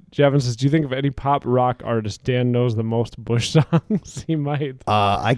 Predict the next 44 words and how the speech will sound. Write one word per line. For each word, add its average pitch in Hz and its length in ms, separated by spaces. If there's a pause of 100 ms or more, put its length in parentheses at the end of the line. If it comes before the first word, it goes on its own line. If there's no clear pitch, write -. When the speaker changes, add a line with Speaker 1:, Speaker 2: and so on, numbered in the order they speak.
Speaker 2:
I - 120
can 139 140
Speaker 1:
I 175 60
think 220 220
Dan 190 180
had 190 120
a 180 40
bigger 165 320
love 156 200
affair 156 320
with 123 180
Bush 151 300
than 143 160
we 135 80
were 131 100
realizing. 117 720 (240)
Speaker 2:
Uh, 107 40
I, 107 520
I 123 80
think 135 160
I 131 60
know 104 120
two 139 240
Bush 113 240
songs. 85 500
<laughs> - 60 (380)
The - 80
Chemicals 120 380
Between - 420 (360)
Us - 220 (520)
Speaker 1:
Yeah. 147 240
Speaker 2:
and 131 160
that 110 180
Breathe 113 320
song. 160 300
Was 123 100
that 143 140
them? 160 220 (840)
Where 117 80
they 143 60
go 127 60
like, 113 160 (320)
"Breathe 240 400
in, 226 360